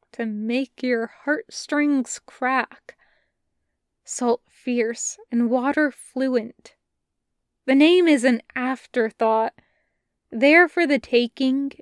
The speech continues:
if he reaches for it. But he doesn't reach. The snake has a right to some secrets,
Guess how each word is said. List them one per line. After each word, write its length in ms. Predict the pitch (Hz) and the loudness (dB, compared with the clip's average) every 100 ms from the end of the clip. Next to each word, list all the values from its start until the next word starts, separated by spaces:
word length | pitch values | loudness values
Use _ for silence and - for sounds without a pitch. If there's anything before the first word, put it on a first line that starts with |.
| - | -8
if 160 | 254 233 | -6 -2
he 160 | 247 | -2
reaches 540 | 220 247 247 233 220 - | 0 -2 0 -2 -2 -6
for 320 | - 226 226 | -4 -2 -2
it. 180 | 233 - _ _ _ _ _ _ _ _ | -4 -8 _ _ _ _ _ _ _ _
But 120 | 226 | -6
he 100 | 254 | -4
doesn't 360 | 262 269 226 220 | 0 -2 -2 -8
reach. 680 | 247 233 277 - - - - _ _ _ _ _ - | -8 -8 -8 -12 -18 -20 -20 _ _ _ _ _ -12
The 100 | 247 | -10
snake 380 | - 302 302 - | -2 0 0 0
has 220 | 247 233 | -2 -2
a 80 | 220 | -2
right 320 | 220 220 - | -2 -2 -4
to 140 | - 240 | -10 -8
some 300 | - 226 220 | -4 -4 -4
secrets, 680 | - 240 - 220 220 - | -4 -6 -4 -4 -6 -10